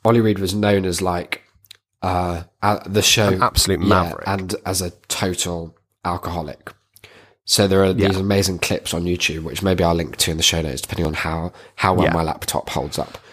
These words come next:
Speaker 1: Amazing
Speaker 2: Yeah.
Speaker 1: clips of the real Ollie Reed on, like, chat shows, just out of his mind, pissed, but not in a, or at least not exclusively in a fun, like, "Ha, that's funny" way, sometimes in just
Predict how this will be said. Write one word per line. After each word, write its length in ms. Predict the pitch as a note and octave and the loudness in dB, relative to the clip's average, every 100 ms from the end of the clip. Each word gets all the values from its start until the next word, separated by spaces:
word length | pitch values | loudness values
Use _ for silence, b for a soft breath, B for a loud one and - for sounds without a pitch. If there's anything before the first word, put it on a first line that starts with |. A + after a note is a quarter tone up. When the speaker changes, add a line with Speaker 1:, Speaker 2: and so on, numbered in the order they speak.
| B B B B _ - | B B B B _ -6
Speaker 1:
Amazing 420 | F#2 G2+ G2 E2 | 0 2 4 2
Speaker 2:
Yeah. 60 | C2+ | -2
Speaker 1:
clips 340 | G2+ - - | -4 -4 -6
of 140 | D#2+ F2 | -6 -4
the 100 | F2 | -2
real 340 | F#2 F#2 E2+ - | 0 0 -2 -4
Ollie 200 | D2+ D#2 | -8 -8
Reed 340 | - D2+ E3 - _ _ _ _ _ - - | -12 -12 -12 -14 _ _ _ _ _ -14 -2
on, 200 | A2 F2+ | 2 4
like, 240 | F2 D#2+ | 2 2
chat 340 | - - F#2+ - | 0 0 0 0
shows, 460 | - D2 D2+ - B B B B - | -2 -4 -6 -8 B B B B -4
just 380 | F2 - - - _ _ _ D#2+ | 0 2 0 -4 _ _ _ -6
out 260 | E2+ F2 | -6 -4
of 80 | D#2+ | -6
his 140 | D2+ | -6
mind, 460 | D#2+ D2+ D2+ C#2+ - - - | -6 -8 -8 -10 -14 -16 -10
pissed, 480 | C#2+ - - - - - | -8 -2 -2 -2 -10 -2
but 160 | F#2+ | 2
not 200 | A2 F#2 | 4 4
in 100 | F#2 | 2
a, 240 | F2 F2 - b b _ | 0 -2 -6 b b _
or 200 | G#2+ G#2 | 4 6
at 120 | F#2+ G2 | 4 0
least 200 | F#2+ A2+ | 0 0
not 120 | F2+ | 0
exclusively 640 | - - G2+ F#2 E2+ E2 | 0 2 2 0 -2 -4
in 100 | D#2+ | -4
a 40 | |
fun, 500 | F2+ - F2 E2+ D#2 - b b b - | -4 0 0 0 -6 -12 b b b -6
like, 240 | F2 F#2 | -2 -2
"Ha, 380 | G#2+ F3 E3+ D#3+ | 2 4 4 4
that's 180 | D#3+ A2 | 0 -2
funny" 260 | - G2+ F#2+ | -2 0 0
way, 300 | F2+ F2+ G2+ | 0 -2 -2
sometimes 420 | - G2 F#2 F2 E2+ | -2 0 0 0 -2
in 160 | E2+ | -2
just 280 | E2+ - | -2 -2